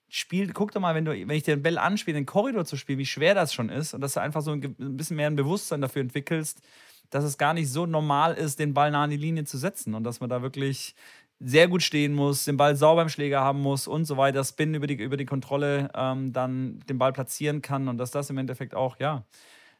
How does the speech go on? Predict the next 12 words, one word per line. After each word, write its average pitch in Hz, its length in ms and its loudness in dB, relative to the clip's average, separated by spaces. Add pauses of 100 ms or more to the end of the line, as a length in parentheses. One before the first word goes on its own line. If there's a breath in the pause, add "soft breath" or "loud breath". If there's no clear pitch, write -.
(120)
den 123 120 -2
guten 147 200 -2
Spieler 160 320 2
ausmacht, 143 380 0
der 139 60 0
das 135 140 -2
sehr, 135 160 -2
sehr 135 100 -2
gut 135 180 -6
hinkriegt. 143 500 -8
Und, 107 340 -12
ähm, 104 380 -8